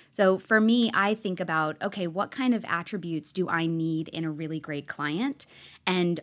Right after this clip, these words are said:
are they giving me hints prior to even working together that they're not gonna fit that mold? Um, and I think value alignment and vibe alignment, I get very clear with people on our, uh, potential client calls asking, like, "What do you think you're gonna get from working with me?"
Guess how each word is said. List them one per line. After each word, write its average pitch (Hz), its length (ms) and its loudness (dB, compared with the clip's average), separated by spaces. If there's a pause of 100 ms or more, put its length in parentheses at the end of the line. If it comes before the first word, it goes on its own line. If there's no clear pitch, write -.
are 190 220 6
they 196 180 0
giving 175 380 -4
me 165 140 -2
hints 160 460 -6
prior 175 440 2
to 190 60 -6
even 160 260 -2
working 147 300 -6
together 226 340 -2
that 185 160 -4
they're 170 80 -4
not 160 260 -4
gonna 147 180 -8
fit 151 280 -10
that 139 180 -2
mold? 143 480 -6 (340)
Um, 247 120 6
and 269 80 8
I 294 80 8
think 320 240 6
value 180 480 0
alignment 170 400 -2
and 165 120 -6
vibe 156 260 0
alignment, 139 480 -6
I 196 200 -2
get 185 440 -4
very 175 340 -2
clear 165 320 -6
with 151 160 -8
people 156 240 -8
on 151 360 0
our, 151 380 0 (380)
uh, 156 180 2
potential 180 400 -4
client 160 360 -2
calls 151 400 -6
asking, 156 320 -2
like, 151 180 -4 (140)
"What 214 140 2
do 262 60 4
you 269 160 6
think 196 320 -2
you're 170 120 -4
gonna 151 200 -2
get 143 200 -4
from 151 200 -4
working 143 300 -8
with 135 180 -8
me?" 120 320 -14